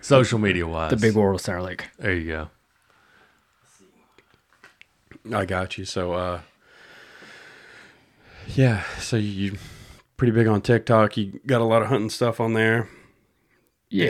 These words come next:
Speaker 3: And,
Speaker 2: I got,
Speaker 3: uh,
Speaker 2: most of my stuff on TikTok is fireman shit, you know.
Speaker 1: That's just
Speaker 3: Well, hey.
Speaker 1: because TikTok's not
Speaker 2: Yeah.
Speaker 1: hunter friendly.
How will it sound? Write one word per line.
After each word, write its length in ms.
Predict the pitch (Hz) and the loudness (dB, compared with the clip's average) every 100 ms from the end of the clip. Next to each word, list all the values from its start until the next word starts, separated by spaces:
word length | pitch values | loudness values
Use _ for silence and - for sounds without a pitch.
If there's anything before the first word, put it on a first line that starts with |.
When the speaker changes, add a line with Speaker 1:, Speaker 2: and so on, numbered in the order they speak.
| 110 | 0
Speaker 3:
And, 260 | 107 101 | 0 0
Speaker 2:
I 60 | 160 | 2
got, 200 | 170 147 | 4 2
Speaker 3:
uh, 40 | - | 2
Speaker 2:
most 260 | 131 175 147 | 4 4 4
of 40 | |
my 100 | 123 | 2
stuff 260 | 107 117 107 | 4 0 -2
on 120 | 98 | -4
TikTok 420 | 104 95 101 90 | -6 -8 -8 -10
is 180 | 90 - | -14 -18
fireman 560 | - - 82 90 85 98 | -16 -10 -10 -10 -14 -14
shit, 320 | - 87 - - - - - | -12 -12 -14 -18 -20 -20 -16
you 140 | - | -14
know. 140 | - - - _ _ _ - - - - - | -14 -18 -20 _ _ _ -20 -20 -20 -14 -2
Speaker 1:
That's 240 | 113 - | -2 -2
just 180 | - 101 | -4 -2
Speaker 3:
Well, 80 | 117 | 0
hey. 140 | 127 | 2
Speaker 1:
because 260 | 95 80 - - | 2 0 -6 -4
TikTok's 580 | 90 - 87 85 - | -2 -2 -4 -4 -6
not 260 | 95 82 85 - - - | -6 -6 -8 -16 -16 -10
Speaker 2:
Yeah. 240 | 104 107 | -4 0
Speaker 1:
hunter 180 | 95 87 | 2 0
friendly. 520 | - 90 82 82 | -2 -4 -4 -6